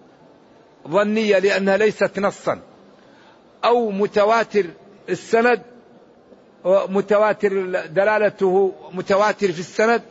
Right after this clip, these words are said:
ولكن دلالته ظنية، أو يكون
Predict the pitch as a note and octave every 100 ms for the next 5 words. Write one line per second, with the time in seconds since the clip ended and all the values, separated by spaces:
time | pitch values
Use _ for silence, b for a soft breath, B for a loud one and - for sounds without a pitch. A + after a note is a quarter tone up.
0 | B B B - D#3+ G3+ G3 F#3+ F3 F#3
1 | F#3+ F3+ - D#3+ F3 E3 E3 E3+ D#3+ B2
2 | - - - - - - - - _ -
3 | - - - - - - - A3+ B3 A3+
4 | - B3+ A3+